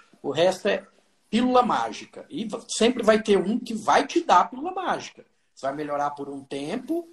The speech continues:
e você vai ficar procurando essa pílula mágica. "Não, doutor, ó, tô ruim de novo. Então vamos lá, vamos bombar de novo." E, e fica esse ciclo, né? Que de saúde não tem nada isso, né, Narali?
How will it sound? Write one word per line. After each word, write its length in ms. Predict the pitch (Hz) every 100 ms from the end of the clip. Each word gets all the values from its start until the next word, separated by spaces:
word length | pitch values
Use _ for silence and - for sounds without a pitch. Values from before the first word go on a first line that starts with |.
| _ _
e 60 | 196
você 120 | 262
vai 120 | 233
ficar 180 | 247 240
procurando 560 | 233 233 277 381 320 285
essa 180 | 254 233
pílula 280 | 202 208
mágica. 680 | 208 170 180 262 - 262 254 _ -
"Não, 280 | 160 196 175
doutor, 280 | 147 139
ó, 120 | 147 -
tô 220 | - 156
ruim 220 | 147 277
de 120 | 285
novo. 360 | 339 180 123 - - - -
Então 120 | -
vamos 180 | 113 151
lá, 160 | 202 131
vamos 180 | 127 139
bombar 340 | 170 117 165
de 100 | 233
novo." 440 | 156 160 113 117 92
E, 240 | 95 214
e 40 |
fica 240 | 226 233 247
esse 160 | 240
ciclo, 400 | - - 262 262 - _ _ _ _ -
né? 220 | - 262
Que 320 | - 208 254 - -
de 160 | 139 196
saúde 520 | - 202 165 214 214
não 160 | 214 220
tem 180 | 277
nada 400 | 311 170 156 120
isso, 280 | 117 110 -
né, 120 | 131
Narali? 400 | 131 113 107 -